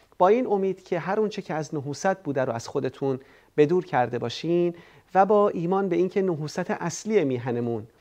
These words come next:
یعنی نظام ولایت و ویروس کرونا رو در سال هزار و چهارصد از کشورمون به در کنیم.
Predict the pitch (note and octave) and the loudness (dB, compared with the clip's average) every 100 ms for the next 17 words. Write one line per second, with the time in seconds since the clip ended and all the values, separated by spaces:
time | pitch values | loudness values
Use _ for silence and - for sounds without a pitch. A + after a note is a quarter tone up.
0 | _ _ C#3 B2+ C#3 C#3+ C3+ C3 D3 F3+ | _ _ 0 0 0 0 0 2 2 2
1 | F3+ D#3+ C#3 C3+ C3+ D3+ C3 C3 B2+ C#3 | 0 -2 0 4 4 4 2 0 0 -4
2 | D3 A3 A3 - F3+ E3 E3 E3+ E3+ F3 | -4 -4 -4 -4 -4 -2 0 2 2 2
3 | F3 - - _ - G3 A#3+ G3+ A#3+ A3+ | -4 -20 -20 _ 8 8 8 4 4 6
4 | G3+ F#3+ G#3 F#3+ G3 F3 F#3+ E3+ D3 - | 6 6 2 2 2 2 2 0 -2 -4
5 | C#3 - C#3+ D3 D3+ D#3+ E3+ E3+ E3+ C#3+ | -6 2 4 4 2 -2 0 2 4 4
6 | - - - | 2 -12 -16